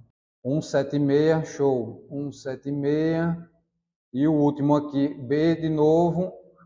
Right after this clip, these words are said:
onze vezes dezesseis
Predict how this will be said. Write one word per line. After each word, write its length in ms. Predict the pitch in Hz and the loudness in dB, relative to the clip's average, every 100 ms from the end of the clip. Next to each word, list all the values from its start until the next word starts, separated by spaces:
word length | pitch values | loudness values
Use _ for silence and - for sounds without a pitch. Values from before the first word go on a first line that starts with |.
| _ _ _ _ _ _ - | _ _ _ _ _ _ -10
onze 840 | 135 139 143 147 123 143 156 151 - _ _ _ _ _ _ _ _ | -4 0 0 -2 -4 -6 -6 -8 -16 _ _ _ _ _ _ _ _
vezes 440 | 117 107 120 120 117 | -14 -8 -6 -6 -8
dezesseis 960 | 131 120 135 135 - 127 131 131 120 | -6 -2 -2 -2 -4 -2 0 0 -4